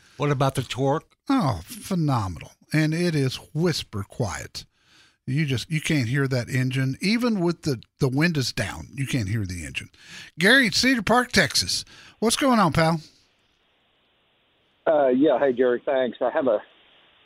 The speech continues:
Speaker 3: two thousand sixteen Ford Edge that about a year ago I had, basically didn't have brakes, had to pull over, took it to a place close by where I pulled over, had it towed over there. They fixed it. Evidently, there was some leak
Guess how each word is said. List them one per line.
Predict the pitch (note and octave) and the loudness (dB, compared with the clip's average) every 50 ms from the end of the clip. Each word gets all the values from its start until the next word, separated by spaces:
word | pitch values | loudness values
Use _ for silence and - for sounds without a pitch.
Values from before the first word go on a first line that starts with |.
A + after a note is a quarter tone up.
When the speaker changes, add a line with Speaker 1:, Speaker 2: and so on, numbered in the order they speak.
| _ _ - | _ _ -2
Speaker 3:
two | F3 D#3+ | 0 0
thousand | - D#3+ D3 C3 A#2 A#2+ - - | 2 2 0 0 -2 -4 -6 -4
sixteen | D#3 C#3+ - - - C3+ B2+ A2 - - | -4 -6 -4 -2 -2 0 0 -2 -2 0
Ford | - D3 C#3 C3 B2 G#2+ A2 - | 2 4 4 4 2 0 0 0
Edge | C3 B2 B2+ B2 B2 A2+ G#2+ G2+ F#2+ - - - - - - - - - - - - _ _ _ _ - | 2 2 4 4 4 2 0 -2 -4 -12 -10 -8 -8 -8 -10 -12 -20 -20 -20 -20 -20 _ _ _ _ -2
that | A#2 A#2 A#2 | 0 2 2
about | A2+ A2+ C3+ C3+ A#2+ | 2 2 2 2 2
a | A#2+ | 4
year | C3 C#3 C#3 C3+ | 4 4 4 2
ago | B2 A#2+ B2 A#2 A#2 | 2 2 2 2 2
I | A2+ A2+ A2 | 2 2 0
had, | B2+ B2+ A#2+ A#2 G#2 A2+ - - - - B3 - - | 0 -2 -2 -2 -4 -8 -14 -18 -16 -12 -8 -4 0
basically | C3 C#3+ C3+ - - A#2+ | 0 0 0 -2 -2 -2
didn't | A2+ C3+ B2 A#2 | 0 0 0 0
have | C3 C3+ A2 G2+ | 0 -2 0 0
brakes, | B2+ B2 B2 A#2 - | -2 0 -2 -2 -2
had | - B2+ G#2+ | -2 -2 -2
to | G#2 | -4
pull | - - C#3+ C3 B2+ | -4 -2 0 0 2
over, | B2+ B2 A2+ A2+ A#2 A2+ - _ _ _ _ _ _ _ _ _ _ _ - - - - - - | 0 0 0 -2 -4 -4 -4 _ _ _ _ _ _ _ _ _ _ _ -8 -6 -6 -4 -2 -2
took | D#3+ C3 - | -2 -2 -2
it | B2+ - | -4 -2
to | - C#3 B2+ A#2+ A#2 | 0 0 2 2 0
a | A2+ G#2+ - - - | 0 -4 -8 -8 -4
place | - C#3+ C3 - - - | -2 -2 -2 -2 -4 -4
close | - D3 C3+ B2 - B2 | -2 -2 -2 -2 -2 -2
by | B2+ B2 B2 A#2+ | 0 0 0 -2
where | G#2+ B2 A#2+ A2 | -2 -2 -2 -2
I | G#2+ - | -2 -2
pulled | - B2+ B2 A#2 | -4 -4 -2 0
over, | B2+ B2 A2+ A#2 | 0 0 0 0
had | A#2 C3 B2+ A2 | 0 0 0 -2
it | - - - | -4 -6 -2
towed | C#3+ C3+ B2+ A#2 | -2 0 2 2
over | A#2 G#2+ G2 G#2+ | 0 0 -2 0
there. | A2+ A#2 A#2 A#2 A#2 - - _ _ _ _ _ _ _ - - - - - _ _ _ _ _ _ _ _ _ _ - | 0 0 0 0 -4 -6 -14 _ _ _ _ _ _ _ -20 -20 -20 -20 -20 _ _ _ _ _ _ _ _ _ _ -2
They | C3 B2 - | -2 -2 0
fixed | - D#3+ - - | -2 -2 -2 0
it. | B2+ | 0
Evidently, | B2+ C3+ C3 B2+ C3+ C3+ D3+ D3 C3+ C3+ | 2 2 2 0 0 0 0 0 0 0
there | C3 | 0
was | B2 A#2 - | -2 -2 -2
some | - C#3 B2+ A#2+ A2+ - - - - - - - - - _ _ _ _ _ _ _ _ _ _ _ - | -2 -2 -2 -2 -4 -6 -10 -20 -20 -20 -20 -20 -20 -20 _ _ _ _ _ _ _ _ _ _ _ -2
leak | B2 B2 C#3 C#3 B2 | 0 2 2 0 -2